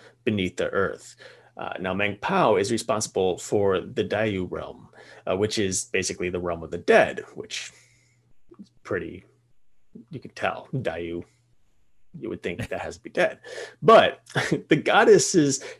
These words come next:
task is actually to ensure that the souls who are to be incarnated, uh, have their memories wiped out, so they do not remember anything about their previous life or their time in hell. Now, this is, uh, a, a belief of reincarnation. We see this through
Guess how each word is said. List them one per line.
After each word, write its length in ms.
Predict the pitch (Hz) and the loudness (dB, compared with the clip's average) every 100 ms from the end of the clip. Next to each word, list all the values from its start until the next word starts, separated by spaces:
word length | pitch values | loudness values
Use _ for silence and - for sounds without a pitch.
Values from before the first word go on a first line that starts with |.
| _ | _
task 640 | - - 214 262 90 - 131 | -12 0 4 4 2 0 2
is 100 | 123 | 4
actually 340 | 151 - 143 | 4 2 -2
to 120 | - | 0
ensure 320 | 127 120 - 117 | -2 0 0 0
that 140 | 104 | 0
the 60 | 104 | 0
souls 400 | - 110 101 101 | 0 2 0 0
who 140 | 117 | 0
are 80 | 104 | 0
to 100 | - | -2
be 160 | 92 87 | -6 -6
incarnated, 960 | 95 - - 175 185 98 90 73 - - - - - | -8 -12 -2 2 4 2 0 -4 -6 -16 -16 -16 -8
uh, 200 | 95 92 | -2 0
have 260 | 90 - 143 | 0 0 2
their 100 | 147 | 4
memories 440 | 131 120 110 104 117 | 4 2 0 -2 -2
wiped 420 | 117 90 87 - | 2 2 0 2
out, 400 | 165 139 90 85 _ - - _ | 4 4 2 -4 _ -20 -20 _
so 160 | - | -2
they 120 | 120 107 | 2 2
do 140 | 110 | 2
not 180 | 120 117 | 2 2
remember 400 | 117 117 107 - | 0 0 0 0
anything 400 | - 226 196 98 95 | 2 2 2 0 0
about 180 | 98 | -2
their 120 | - 87 | -2 -6
previous 500 | - 233 233 180 - | -2 0 2 0 2
life 340 | 104 98 - _ - | 0 0 -4 _ 2
or 140 | 143 | 4
their 100 | 127 | 4
time 260 | - 110 87 | 0 -2 -2
in 80 | 90 | -4
hell. 440 | - 113 - - _ - - - | -4 -4 -4 -12 _ -20 -18 0
Now, 160 | 117 | 0
this 440 | 113 123 175 180 - | 2 4 4 6 4
is, 540 | 147 131 120 113 - - - | 6 6 4 0 -6 -16 -4
uh, 360 | 101 85 120 - | -2 0 -2 0
a, 40 | |
a 20 | 127 | 0
belief 320 | 131 135 - | 2 0 0
of 140 | 104 | -2
reincarnation. 800 | 113 110 98 101 92 90 - 80 | 0 0 -2 -4 -2 -2 -2 -6
We 80 | 92 | -4
see 160 | 104 120 | 0 0
this 180 | 107 - | 0 -2
through 280 | 104 98 | -2 -4